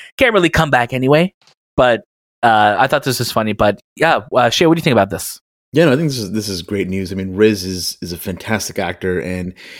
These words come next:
Speaker 2: you can tell that he has got a great eye for, for picking out, you know, fantastic roles. So it's no surprise to me that he's done with Venom and Star Wars. I mean,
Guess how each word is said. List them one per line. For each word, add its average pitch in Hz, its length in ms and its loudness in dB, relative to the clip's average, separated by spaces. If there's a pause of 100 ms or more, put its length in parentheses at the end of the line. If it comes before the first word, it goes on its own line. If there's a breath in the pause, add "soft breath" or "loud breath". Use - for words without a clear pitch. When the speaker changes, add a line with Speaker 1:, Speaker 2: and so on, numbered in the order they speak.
(140 loud breath)
Speaker 2:
you 135 80 2
can 127 160 2
tell 131 160 0
that 123 80 2
he 117 60 4
has 104 120 2
got 107 120 2
a 101 60 -2
great 101 460 0
eye 92 440 0
for, 85 760 -6 (160)
for - 80 -6
picking 107 360 -4
out, 95 120 -2
you 104 80 0
know, 98 220 -2
fantastic - 640 -6
roles. 120 400 -2 (320 loud breath)
So 117 640 4
it's 151 220 4
no 185 100 4
surprise 117 420 0
to - 60 -4
me 113 80 2
that 101 140 2
he's 101 260 -2 (320)
done 107 280 0
with 95 160 -2
Venom 98 280 -2
and 95 100 -6
Star 95 240 0
Wars. 123 240 2
I 95 100 -4
mean, 101 300 0